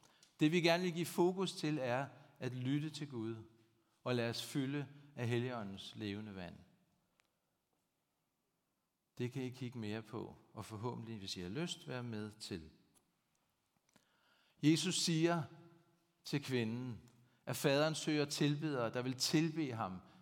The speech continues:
i ånd og sandhed. Og det kan man jo overveje, hvad betyder det?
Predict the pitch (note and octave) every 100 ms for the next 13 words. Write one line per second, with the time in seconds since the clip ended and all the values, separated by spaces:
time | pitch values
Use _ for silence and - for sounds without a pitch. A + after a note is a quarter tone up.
0 | - C#3 D3 D3 C3+ C3 - B2 A2+ A#2+
1 | G#2 C#2+ - _ _ _ _ _ _ _
2 | _ _ A#2 D3 E3 D#3+ D#3 C3+ D3+ C#3+
3 | C3 C#3+ D3 - F3+ C#3+ B2 G2